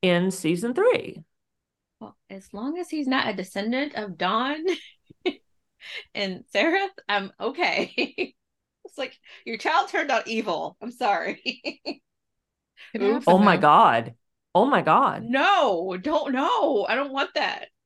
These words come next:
Speaker 2: I want at least one of them to finish happy, even if we don't get to see it.
Speaker 1: Oh, but that could be cool.
Speaker 2: <laughs>
Speaker 3: 'Cause, you know, this was her big revenge thing.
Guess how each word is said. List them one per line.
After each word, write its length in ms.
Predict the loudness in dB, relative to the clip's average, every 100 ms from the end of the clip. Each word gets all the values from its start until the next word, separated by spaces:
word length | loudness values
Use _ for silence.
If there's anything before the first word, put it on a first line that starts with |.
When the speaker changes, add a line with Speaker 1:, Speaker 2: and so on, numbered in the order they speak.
| _ -4
Speaker 2:
I 120 | -2
want 200 | 0 -2
at 80 | -4
least 240 | -8 -8
one 140 | -8 -4
of 140 | -2
them 160 | -2 -4
to 280 | -2 -4 -6 -18 -20 -20 _ _ _ -6
finish 300 | -2 -2 -4 -2
happy, 560 | 0 -2 -6 -10 -14 -14
even 220 | -12 -10
if 80 | -10
we 100 | -8
don't 160 | -8 -8
get 80 | -14
to 80 |
see 240 | -12 -10 -8
it. 140 | -10 -16 _ _ _ _ _ _ _ _ _
Speaker 1:
Oh, 80 | 0
but 140 | 0 2
that 180 | 2 2
could 140 | -4
be 100 | -4
cool. 640 | -8 -6 -2 0 -2 -6 -18 _ _ _ _ _ _ _ _ _
Speaker 2:
<laughs> 0 | -6 -4 -4 -6 -8 -14 -14 -18 _ _ _ _ _ _ _ _ _ _ _ _ -4
Speaker 3:
'Cause, 160 | -2 0
you 60 |
know, 160 | 0 0
this 240 | 0 -2
was 320 | 0 0 0
her 200 | 0 -2
big 420 | 0 0 0 -2 -6
revenge 680 | -4 -2 0 4 4 2 -2
thing. 420 | -6 -6 -8